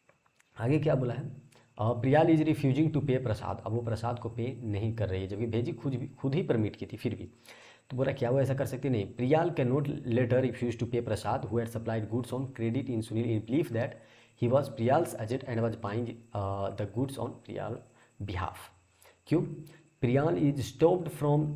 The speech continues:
uh, now सीधे provision दिखाते हैं कि ये एजेंसी by estoppel है, मतलब कि, अ, सामने वाला जो है owner, जो principal होता है, वो ये चीज़, अ, by estoppel मतलब behave से दिखा चुका है कि ये मेरा एजेंट है। तो जब आप ऐसे कर देते हैं estoppel पे, किसी को agent appoint कर देते हैं, तो वो एजेंट ही माना जाता है।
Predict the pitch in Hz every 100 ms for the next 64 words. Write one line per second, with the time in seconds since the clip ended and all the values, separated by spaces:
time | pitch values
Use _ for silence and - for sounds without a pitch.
0 | - 117 110 110 117 127 - 147 147 127
1 | 120 110 98 92 95 92 - - 113 131
2 | 135 123 135 147 123 139 139 104 98 90
3 | 92 110 - - - - - - _ -
4 | 131 123 127 131 131 - 120 117 113 113
5 | 123 151 143 123 110 104 - - - -
6 | 110 120 156 - 113 104 120 113 - 139
7 | 101 101 131 127 151 - 131 139 147 147
8 | - 110 107 104 104 104 - - 107 120
9 | 165 156 - 135 156 120 110 107 117 160
10 | 156 127 107 143 147 123 139 123 113 113
11 | 120 117 101 95 98 - 107 120 117 120
12 | 151 139 131 123 127 123 123 135 123 113
13 | 123 117 143 - - 110 117 123 120 117
14 | 120 113 135 120 107 131 117 101 107 131
15 | 131 95 92 92 95